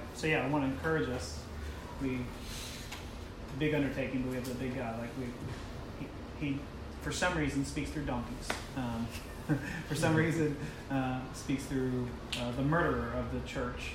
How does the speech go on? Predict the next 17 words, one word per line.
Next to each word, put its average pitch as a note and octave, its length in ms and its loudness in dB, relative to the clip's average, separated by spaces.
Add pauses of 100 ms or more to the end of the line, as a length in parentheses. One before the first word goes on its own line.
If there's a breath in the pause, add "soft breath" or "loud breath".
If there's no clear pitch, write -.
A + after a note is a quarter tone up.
(160)
and B2 220 0
converts C#3+ 340 2
him B2 160 2
to A#2+ 60 0
become B2+ 440 2
the, B2+ 100 0
now B2+ 180 0
the C3 120 0
leader C#3+ 220 2
of A#2 80 0
the A#2+ 80 -2
church B2 320 -4
with B2+ 80 -4 (100)
Paul. - 200 -4 (420)
Um, B2 400 0 (460)
and B2+ 80 -2
so B2 180 -2